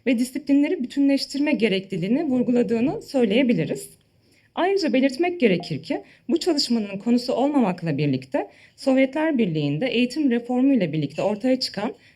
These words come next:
Bukitemas Okulu da Bauhaus ile eş zamanlı şekilde incelenebilecek okullardandır. Sanatın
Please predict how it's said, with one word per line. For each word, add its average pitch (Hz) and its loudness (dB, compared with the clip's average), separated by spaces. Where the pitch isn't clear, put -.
Bukitemas 247 2
Okulu 143 -4
da 349 -2
Bauhaus 262 2
ile 269 2
eş 302 -2
zamanlı 175 -2
şekilde 196 -2
incelenebilecek 254 2
okullardandır. 220 0
Sanatın 349 2